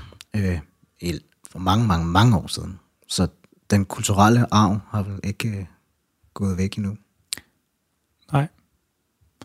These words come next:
Speaker 2: Er der sådan et element af, at en meget stor del af publikum er folk, der selv ligesom har familie, der danser? At det sådan, at det er sådan noget?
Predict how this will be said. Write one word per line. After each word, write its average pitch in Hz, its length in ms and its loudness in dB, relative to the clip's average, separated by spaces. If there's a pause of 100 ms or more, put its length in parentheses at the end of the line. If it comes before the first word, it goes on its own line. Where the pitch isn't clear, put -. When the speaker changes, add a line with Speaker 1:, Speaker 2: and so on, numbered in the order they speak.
(160)
Speaker 2:
Er 143 100 6
der 139 100 6
sådan 143 160 6
et - 20 8
element 131 400 8
af, 120 60 6
at 113 80 6
en 110 60 6
meget 113 240 6
stor 123 200 6
del 117 140 6
af 107 60 2
publikum 117 480 2
er 110 80 4
folk, 120 280 2
der 113 80 4
selv 123 320 4
ligesom 107 260 4
har 101 100 6
familie, 107 460 4
der 110 100 0
danser? 104 360 4
At 110 180 0
det 104 80 2
sådan, 127 120 2
at 107 120 0
det 107 60 4
er 98 40 4
sådan 117 160 6
noget? 104 320 6